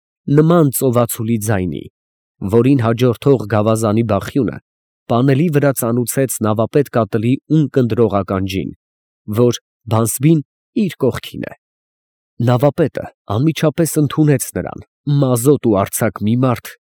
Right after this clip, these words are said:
դեմքի ապուշ արտահայտությամբ, մահոգանու գույն ունեցող մի մարդ, որը սովորականի նման այնպես էր ցույց տալիս,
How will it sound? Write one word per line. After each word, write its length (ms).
դեմքի 420
ապուշ 400
արտահայտությամբ, 920
մահոգանու 760
գույն 320
ունեցող 480
մի 160
մարդ, 340
որը 400
սովորականի 720
նման 360
այնպես 440
էր 180
ցույց 320
տալիս, 380